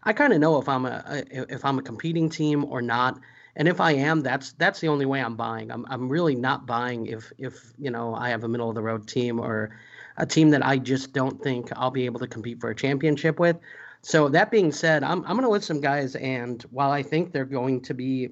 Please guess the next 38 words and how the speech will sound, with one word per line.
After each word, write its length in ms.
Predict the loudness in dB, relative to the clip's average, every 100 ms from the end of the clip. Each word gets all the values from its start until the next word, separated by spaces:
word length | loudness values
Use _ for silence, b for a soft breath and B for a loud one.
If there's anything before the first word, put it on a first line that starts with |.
| -6
they're 160 | -4
gonna 160 | -2 -2
cost 300 | 0 0 2
me 80 | 0
a 80 |
little 140 | 0 -2
bit, 240 | -4 -6 B B B -2
I 80 |
think 160 | 2 2
they're 100 | 2
guys 260 | 2 2 0
that 100 | -4
are 60 |
gonna 140 | -4 -2
help 200 | -2 -2
me 100 | -6
win 420 | -6 -6 -6 -8
this 240 | -10 -10 -10
year. 200 | -10 -10
So 360 | -4 -2 -4 -8 B B B B
first, 300 | 2 2 4
I'm 60 | 4
gonna 120 | 4
start 220 | 4 2
with 100 | 4
Mark 220 | 2 2
Ingram. 340 | 0 0 -2 -6 _ _ _ _ -12
Um, 180 | -8 -6 -4
I 80 |
saw 240 | -4 -2 0
his 200 | 0 -2
usage 400 | -4 -2 -2 0
on 140 | 0
Monday 240 | 2 0 0
night. 300 | 2 0 -2
I 120 | -6
liked 300 | -2 -2 2
it. 180 | 0